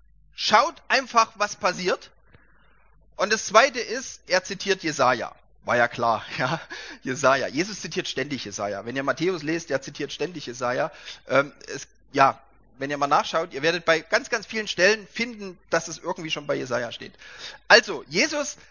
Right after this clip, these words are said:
sagt den Leuten, Guckt euch um, wenn ihr genau hinschaut, wenn ihr genau beobachtet, was ich tue. Und wenn ihr genau bei Jesaja nachlest, wenn ihr genau schaut, was Gott in seinem Wort geoffenbart hat, dann werdet ihr merken,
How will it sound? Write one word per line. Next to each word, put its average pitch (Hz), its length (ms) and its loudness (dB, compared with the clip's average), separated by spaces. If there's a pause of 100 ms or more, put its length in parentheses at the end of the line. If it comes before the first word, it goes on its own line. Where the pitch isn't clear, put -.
(140)
sagt 247 420 4
den 226 100 0
Leuten, 240 400 0 (180)
Guckt - 360 0
euch 277 240 4
um, 285 200 4
wenn 254 120 6
ihr 262 100 4
genau 269 400 2
hinschaut, 240 640 -2
wenn 226 120 -2
ihr 262 100 0
genau 247 480 2 (240)
beobachtet, 254 840 -2
was 214 260 0
ich 294 260 -6
tue. 277 460 2 (1080)
Und 180 160 -2
wenn 254 140 6
ihr 285 120 0
genau 254 500 2 (540)
bei 220 140 6
Jesaja 269 680 0
nachlest, 240 720 -2
wenn 247 120 -2
ihr 269 100 0
genau 247 380 0
schaut, 262 360 0
was 240 260 -2
Gott - 360 0 (460)
in 196 160 -6
seinem 226 460 0
Wort 262 240 0
geoffenbart 220 720 -2
hat, 208 180 0
dann 185 160 -4
werdet 233 260 2
ihr 170 100 -12
merken, 208 420 -2